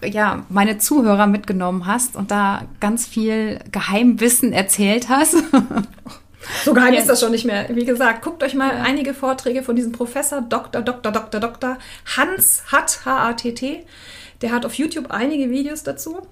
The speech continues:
Speaker 2: Das ist
Speaker 1: Mhm.
Speaker 2: super spannend. Das ist schon, ich glaub, der ist über siebzig.
Speaker 1: Wow.
Speaker 2: Aber der erzählt so lustig, der erzählt so interessant und da könnt ihr wahnsinnig viel lernen. Der hat auch ein Buch geschrieben, das Maiglöckchen-Phänomen.
Speaker 1: Mhm.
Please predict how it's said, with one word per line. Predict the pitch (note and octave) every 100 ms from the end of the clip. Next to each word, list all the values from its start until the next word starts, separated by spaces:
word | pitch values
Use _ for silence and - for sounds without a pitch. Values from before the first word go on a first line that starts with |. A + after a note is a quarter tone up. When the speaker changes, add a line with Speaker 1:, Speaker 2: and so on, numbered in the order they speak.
| -
Speaker 2:
Das | G3+ -
ist | G3+
Speaker 1:
Mhm. |
Speaker 2:
super | C4+ C#4
spannend. | C4 G#3+ B3+ D#4
Das | -
ist | - -
schon, | A#3 A3+ A3
ich | -
glaub, | - G#3
der |
ist | F#3+ A3+
über | A3+
siebzig. | C4+ - - F3+ B3 - - -
Speaker 1:
Wow. | F#3+
Speaker 2:
Aber | E3+ A3 A3
der | A3
erzählt | A3 A3+ B3 A#3+
so | C4 C#4+
lustig, | C4 B3+ C#4+ - G3+ G3+
der | -
erzählt | G3+ G#3 B3 -
so | C4+ D#4
interessant | C#4+ - C#4 - A3+ A3+ C4 C#4+
und | - A#3
da | A3+
könnt | A#3+ A#3+
ihr |
wahnsinnig | G#3+ A#3+ B3 B3
viel | B3
lernen. | A3 A#3+
Der | A#3+
hat | -
auch | A3
ein |
Buch | G#3+ D4+
geschrieben, | A#3 A3+ G3+
das | G3+ G3+
Maiglöckchen-Phänomen. | G#3 G#3+ D4 - G3 - G3 G3+ G#3 F#3+ G3+ D4 - -
Speaker 1:
Mhm. | E3 D3+ G#3